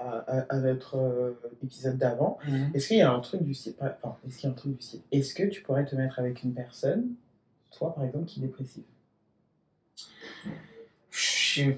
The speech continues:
Speaker 2: pense pas. Je pense pas. Parce que J'ai, j'ai jamais fait en cou-, enfin, en couple, je me suis jamais mise avec quelqu'un qui
Speaker 1: Mhm.
Speaker 2: était dépressive.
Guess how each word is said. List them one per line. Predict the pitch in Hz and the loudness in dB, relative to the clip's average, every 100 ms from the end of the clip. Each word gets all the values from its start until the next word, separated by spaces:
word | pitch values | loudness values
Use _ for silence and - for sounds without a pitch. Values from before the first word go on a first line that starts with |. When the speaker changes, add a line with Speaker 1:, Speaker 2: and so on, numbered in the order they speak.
| - | -2
Speaker 2:
pense | 127 127 - | -4 -4 -4
pas. | 139 139 - - - - - _ - 143 | -6 -8 -10 -16 -20 -20 -20 _ -8 -4
Je | - 135 | 0 0
pense | 123 131 | 0 -2
pas. | 117 | -4
Parce | 135 - | -2 6
que | 143 - - - - _ _ _ _ _ - - | 6 6 -4 -20 -20 _ _ _ _ _ -4 2
J'ai, | 139 156 156 135 | 6 8 6 6
j'ai | 131 151 | 4 4
jamais | 135 175 196 196 | 4 2 2 2
fait | 202 - | 4 4
en | 135 | 2
cou-, | - - | 0 -2
enfin, | - 127 | 2 4
en | 135 139 | 2 0
couple, | - - | -2 -4
je | 135 127 | -2 0
me | 131 | 0
suis | 131 | 0
jamais | 135 160 170 | 0 4 4
mise | 165 | 6
avec | 131 - | 6 4
quelqu'un | 127 139 | 2 2
qui | 175 | 4
Speaker 1:
Mhm. | 240 | 4
Speaker 2:
était | - 127 | 2 -4
dépressive. | - 123 - 156 226 - | -6 -6 -2 2 2 2